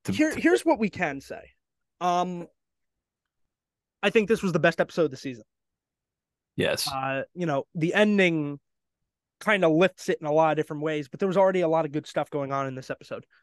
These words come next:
Speaker 1: Mm-hmm.
Speaker 2: Um, so I think this was the best episode of the season. And it really does kind of feel like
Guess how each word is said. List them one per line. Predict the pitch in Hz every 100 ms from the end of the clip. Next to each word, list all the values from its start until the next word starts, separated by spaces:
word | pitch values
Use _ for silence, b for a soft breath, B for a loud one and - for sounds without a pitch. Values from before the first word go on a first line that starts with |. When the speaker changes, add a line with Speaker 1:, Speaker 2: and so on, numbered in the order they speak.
| _ _ -
Speaker 1:
Mm-hmm. | 117 214
Speaker 2:
Um, | 170 156 151 151 - _ _ _ _ _ -
so | 214
I |
think | 202 247 208
this | 226
was | 214
the | 160
best | 165 -
episode | 180 - 165
of |
the | 139
season. | - 135 123 127 _ _ _ _ _ _ _ _ _ _ _ _ _ _ _ _ _ -
And | 196 196 185 185 - _ _ -
it | 214
really | 190 170 214 220 220
does | 156 185 190 -
kind | - 190 175
of | 160
feel | - 185 185
like | 170 151 143 -